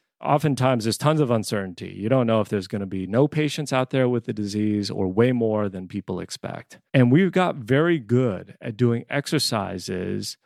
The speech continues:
by, for example, counting patients at certain centers, by knowing how to use insurance data, more recently knowing how to use genetic data from public databases,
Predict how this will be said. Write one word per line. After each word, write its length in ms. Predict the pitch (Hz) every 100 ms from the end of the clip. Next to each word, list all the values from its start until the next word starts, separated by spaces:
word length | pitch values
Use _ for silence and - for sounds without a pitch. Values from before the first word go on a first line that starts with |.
| _ _ _ _ 110
by, 560 | 104 104 104 104 101
for 120 | 95 95
example, 320 | 87 87 -
counting 480 | - 120 101 107 95
patients 680 | 113 123 - 131 123 117 104
at 100 | -
certain 300 | 101 98 -
centers, 680 | - 156 151 147 139 127
by 160 | 107 95
knowing 300 | 95 101 101
how 160 | 98 98
to 80 |
use 500 | 95 98 92 92 92 - -
insurance 600 | 156 143 151 139 131 -
data, 840 | 123 123 123 120 113 110 110 107 -
more 200 | 120 104
recently 480 | 95 110 123 110 104
knowing 260 | 101 98 95
how 100 | 95
to 80 |
use 380 | 95 92 92 - - 127
genetic 560 | 113 95 95 110 127
data 500 | - 117 113 113 113 -
from 180 | 101
public 280 | 101 98 95
databases, 840 | - 151 151 127 117 - 107 101